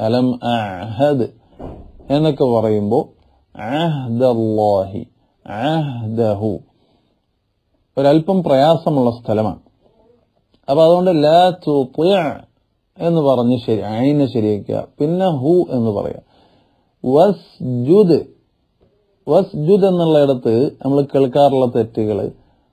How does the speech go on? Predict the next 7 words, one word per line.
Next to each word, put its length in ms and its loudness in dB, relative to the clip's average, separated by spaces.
വസ് 720 -2
എന്ന 240 -2
സീനിന് 540 0
പകരം 400 0
വസ്ജുദ് 680 0
എന്നായി 300 0
പോവുക, 320 -12